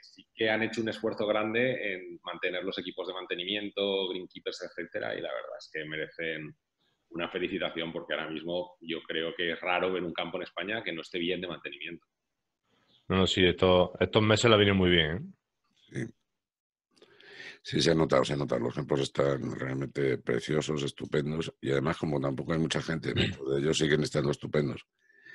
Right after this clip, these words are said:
Speaker 1: Claro.
Speaker 3: Pero el coste es muy alto, eh, a pesar de las lluvias. Hablábamos, yo te lo comentaba antes de cámara, y José ya lo conoce, de algún campo de Andalucía que ha abierto,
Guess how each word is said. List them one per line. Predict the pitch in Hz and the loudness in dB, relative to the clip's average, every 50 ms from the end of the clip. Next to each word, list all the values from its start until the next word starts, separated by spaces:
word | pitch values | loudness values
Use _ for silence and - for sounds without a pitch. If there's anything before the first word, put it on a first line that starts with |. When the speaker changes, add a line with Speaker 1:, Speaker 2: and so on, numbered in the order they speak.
| - - - | -20 -18 -14
Speaker 1:
Claro. | 104 104 104 101 92 - - - - _ _ _ _ | -6 -2 0 0 0 -2 -6 -12 -20 _ _ _ _
Speaker 3:
Pero | - 78 80 80 78 | 4 6 8 8 8
el | 76 - | 6 6
coste | - 87 90 - - - 104 107 113 104 92 82 82 | 6 6 4 4 4 4 4 6 6 8 8 8 8
es | 80 69 69 | 8 8 6
muy | 71 69 65 67 73 76 73 71 | 2 0 2 2 4 4 6 6
alto, | 85 92 85 - - - - - _ _ _ - 58 | 6 4 4 2 -4 -6 -6 -8 _ _ _ -10 -6
eh, | 62 62 62 60 60 60 60 60 58 58 57 55 - - - 50 50 50 | -4 -4 -2 -2 -2 -2 -2 -2 -2 -2 -2 -4 -6 -8 -14 -12 -10 -8
a | 55 60 | -6 -4
pesar | - 64 - 71 71 | -4 -2 0 0 2
de | 65 67 62 | 2 2 2
las | 60 58 62 | 2 2 2
lluvias. | 71 87 85 67 58 55 55 - - - | 4 4 4 4 4 2 0 -2 -4 -4
Hablábamos, | 55 55 58 62 67 73 78 78 78 78 80 80 - | -2 -2 0 4 6 6 8 8 6 6 4 2 2
yo | - 71 71 64 | 2 0 0 2
te | - 76 | 2 2
lo | 73 | 4
comentaba | 69 69 71 69 69 - 78 73 73 | 4 4 2 2 2 2 2 2 2
antes | 71 67 - 69 65 | 2 0 -2 -2 -2
de | 67 65 | -2 0
cámara, | 71 78 80 80 73 67 60 | 0 2 2 2 2 2 2
y | 57 - | 0 0
José | - 67 65 64 65 | -2 -4 -4 -2 -2
ya | 65 64 | 0 0
lo | 62 60 60 | 0 0 0
conoce, | 65 67 73 71 - 80 82 - _ _ _ _ _ _ _ _ _ _ - - _ _ _ _ | -2 -2 -2 -2 -2 -4 -4 -4 _ _ _ _ _ _ _ _ _ _ -20 -20 _ _ _ _
de | - 69 | -2 0
algún | 71 69 76 82 82 - | 2 2 4 4 4 4
campo | 87 82 71 82 80 | 4 4 4 4 2
de | 78 | 4
Andalucía | 73 71 69 67 - - 82 80 76 67 | 4 2 2 0 0 0 2 2 2 2
que | 65 | 2
ha | 65 | 2
abierto, | 62 69 80 85 76 - - - 80 76 73 71 71 | 2 4 4 2 2 0 -4 -2 0 0 2 2 0